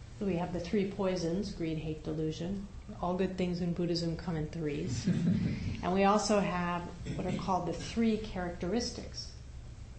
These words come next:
which are, uh, anicca, dukkha, and anatta. So we see these characteristics, these kind of universal,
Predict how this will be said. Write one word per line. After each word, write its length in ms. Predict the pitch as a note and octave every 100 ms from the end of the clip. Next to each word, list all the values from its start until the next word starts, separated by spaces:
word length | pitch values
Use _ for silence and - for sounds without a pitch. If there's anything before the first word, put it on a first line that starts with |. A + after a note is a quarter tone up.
| -
which 240 | F3+ E3+ F#3+
are, 440 | F3 E3 D#3+ D#3+ - - - - - - - - - - - - - - - -
uh, 260 | C#4+ F3 -
anicca, 600 | F3+ G3+ A3+ - A3 F#3+
dukkha, 500 | G3 G3 G#3 F#3+ F3
and 120 | E3
anatta. 460 | D#3 D#3+ - - - - - - - - - - -
So 540 | - G3+ F#3+ F3 E3+ -
we 160 | G3 F#3+
see 640 | - - - C4+ D4 C#4
these 340 | G#3+ F#3+ -
characteristics, 1000 | - G3 F#3 F#3 F#3 F#3+ - - D#3 -
these 160 | - F#3
kind 240 | - F#3
of 100 | F3+
universal, 1160 | E3+ E3+ G#3 A3+ A3+ F#3+ F3+ G3 - G3 F3